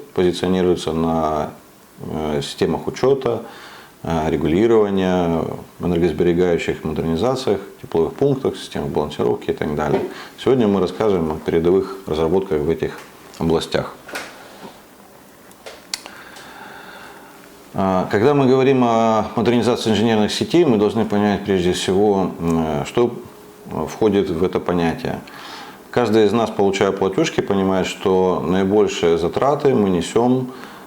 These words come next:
э, на оплату услуг отопления. Если мы посмотрим на динамику изменения цен за последние десять лет,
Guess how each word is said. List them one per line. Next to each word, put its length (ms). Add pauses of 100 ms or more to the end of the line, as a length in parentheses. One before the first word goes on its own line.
э, 420
на 500
оплату 540
услуг 340
отопления. 600 (800)
Если 280
мы 140
посмотрим 600
на 220
динамику 500
изменения 500
цен 520
за 140
последние 500
десять 360
лет, 240